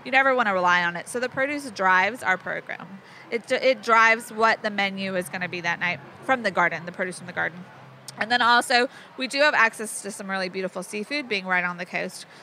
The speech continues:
So wild-caught Georgia shrimp are really important to our region and to our menu. Like, right now, we have someone fishing, um, sheep's head for us, which is a really great local fish.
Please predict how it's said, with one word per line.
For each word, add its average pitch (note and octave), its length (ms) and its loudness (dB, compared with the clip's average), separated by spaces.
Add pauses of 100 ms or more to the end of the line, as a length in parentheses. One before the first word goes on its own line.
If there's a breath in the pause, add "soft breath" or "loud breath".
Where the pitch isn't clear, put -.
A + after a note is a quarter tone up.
So A3+ 240 0
wild-caught G3 480 2
Georgia F#3 240 -4
shrimp G3+ 300 -4
are F#3 120 2
really F3+ 200 -6
important F#3 460 -8
to G3 100 -10
our F#3 180 -6
region C#4 500 -2 (300 loud breath)
and F#3+ 140 -8
to G3+ 100 -8
our F3+ 100 -4
menu. A3 600 0 (280 loud breath)
Like, G3+ 200 -2
right G3+ 160 0
now, G#3+ 200 6
we A3 100 -2
have G3 180 -2
someone F#3+ 260 -6
fishing, F#3+ 460 -4
um, E3+ 180 -2
sheep's A#3+ 380 -12
head B3+ 200 0
for A#3+ 200 0
us, A#3 200 2
which G#3 120 -16
is F#3 100 -12
a F#3+ 60 -8
really F#3 180 -6
great F3+ 240 -4
local F#3 240 -6
fish. C4+ 460 0